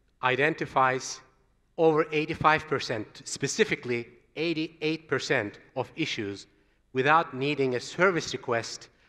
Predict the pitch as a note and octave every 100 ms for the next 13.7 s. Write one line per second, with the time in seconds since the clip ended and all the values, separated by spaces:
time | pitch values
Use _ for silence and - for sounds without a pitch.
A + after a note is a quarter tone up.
0 | _ - C3 B2+ A#2+ C3+ C3+ C3+ C3 A#2+
1 | A#2 B2 - - D2 - _ _ _ _
2 | _ _ _ _ _ - E3 D#3+ - D3
3 | C3+ E3 G3+ G#3 G3+ G3 F#3+ G3 F3+ F3
4 | E3 F3 - F#3+ F3 - G2+ G2 - _
5 | _ _ _ _ - C#3+ D3 D3 - E3
6 | E3 D#3+ - D#3+ D3+ D3+ D3+ C#3+ C#3 -
7 | D#3 C#3+ - - - F#2 - - - _
8 | _ _ _ _ - F#3 - D#3 D#3 E3+
9 | D#3 B2 A#2+ - _ _ _ _ - A#2+
10 | D3 D3 C#3+ C#3+ C#3+ C#3+ D3 D3 C3+ A2+
11 | C3+ B2+ A#2+ B2+ A#2 - A#2 G#2 G#2 F#2
12 | - - _ _ _ _ _ _ _ _
13 | _ C3 D3 A3 - C3 D#3+